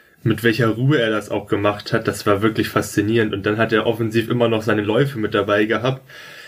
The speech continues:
und ist ja in der, auch in der Verlängerung gefühlt teilweise noch auf dem linken Flügel rumgestürmt.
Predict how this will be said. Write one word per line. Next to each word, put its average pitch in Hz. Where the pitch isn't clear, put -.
und 107
ist 123
ja 113
in 110
der, 107
auch -
in 113
der 107
Verlängerung 110
gefühlt 107
teilweise 110
noch 104
auf 104
dem 117
linken 110
Flügel 135
rumgestürmt. 110